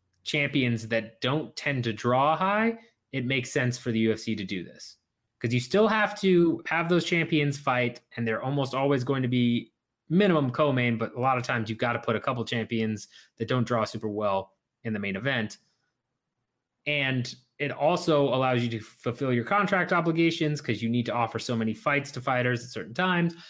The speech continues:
Gives the hardcores something to look forward to where, "Oh, great, I get a reprieve. I'm a diehard fan. I pay all this money for pay-per-views. Finally, I get a pay-per-view style card for just my E S P N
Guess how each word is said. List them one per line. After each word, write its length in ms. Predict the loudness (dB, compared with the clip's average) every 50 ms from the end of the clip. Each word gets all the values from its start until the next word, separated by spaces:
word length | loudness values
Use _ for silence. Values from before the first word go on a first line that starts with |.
| -20 -20 _ _ _
Gives 400 | 2 2 2 2 2 -2 -6 -8
the 140 | -6 -6 -6 0
hardcores 880 | 2 4 4 4 2 2 2 4 4 4 4 2 2 -2 -8 -10 -14 _ _ _ _ _ _ _ _ _ _
something 340 | _ -4 -2 0 2 2 2
to 100 | 2 2
look 160 | 2 2 2 2
forward 400 | 4 4 6 4 4 2 0 -2
to 320 | -2 0 2 2 2 0
where, 340 | 0 0 0 -2 -2 -2 0
"Oh, 140 | 0 0 2
great, 320 | 2 2 2 2 -2 -4 -8 -6
I 100 | -6 -4
get 220 | -2 -4 -4 -4
a 80 | -4 -4
reprieve. 640 | -2 -2 -4 -6 -2 0 2 2 2 2 0 0 -2
I'm 140 | -2 -2 -2
a 80 | -2
diehard 420 | -2 0 0 0 0 0 0 -2 -2
fan. 240 | -2 -2 -2 -2
I 60 | -2 -4
pay 320 | -4 -4 -2 -2 -2 -2
all 240 | -2 -2 0 0 0
this 160 | 0 -2 -4
money 160 | -4 -4 -4
for 160 | -4 -4 -6
pay-per-views. 500 | -4 -2 -2 -2 -4 -4 -4 -4 -4 -6
Finally, 440 | -4 -2 0 0 0 0 0 0 0
I 100 | 0 -2
get 200 | -2 -2 -4 -4
a 60 | -6
pay-per-view 480 | -8 -6 -6 -6 -6 -6 -4 -2 -2 -2
style 320 | -4 -4 -4 0 0 0
card 360 | 0 0 0 0 0 0 -2 -4 -10 _ -20 _ _ _ _ _ _ _ _ _ _
for 120 | -6 -4 -4
just 340 | -2 -2 -2 -2 -2 -2
my 80 | -4 -2
E 100 | -2 -2
S 100 | -2 -2
P 200 | -4 -4 -2 -2
N 260 | -2 -2 -4 -6 -8